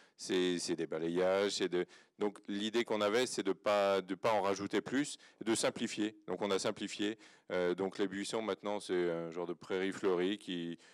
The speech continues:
qui fleurit gentiment et puis, et puis tout le monde trouve ça très beau. Voilà, on a, ben, en fait, l'intérêt, c'est aussi les, les communes où il y a un plan de gestion différencié qui est mis en place.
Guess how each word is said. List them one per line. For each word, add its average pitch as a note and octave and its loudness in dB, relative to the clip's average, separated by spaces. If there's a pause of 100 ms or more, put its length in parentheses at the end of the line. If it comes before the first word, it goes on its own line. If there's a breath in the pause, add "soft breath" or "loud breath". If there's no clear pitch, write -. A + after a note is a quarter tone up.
(120 loud breath)
qui - -8
fleurit F#2+ 0
gentiment G2 -2
et G2+ 0
puis, F2 -4
et E2 -4
puis F2+ -12
tout - -8
le F#2 -6
monde F#2 -4
trouve F2+ -10
ça A2+ -2
très F#2+ -4
beau. A2 0 (420 loud breath)
Voilà, G2 2
on G2 -2
a, F#2+ 4
ben, F#2+ 0 (280 soft breath)
en G2+ -4
fait, - 0
l'intérêt, A2 2
c'est A2+ 0
aussi A#2 -4
les, G#2 4
les F#2+ 2
communes A2 0
où G2+ 2
il F#2 -2
y G2 0
a F#2+ 4
un F#2 2
plan G2+ -4
de F#2+ -4
gestion G2 0
différencié F#2+ 0
qui A2 -2
est G2+ 2
mis G2 2
en F#2+ 2
place. G#2+ 0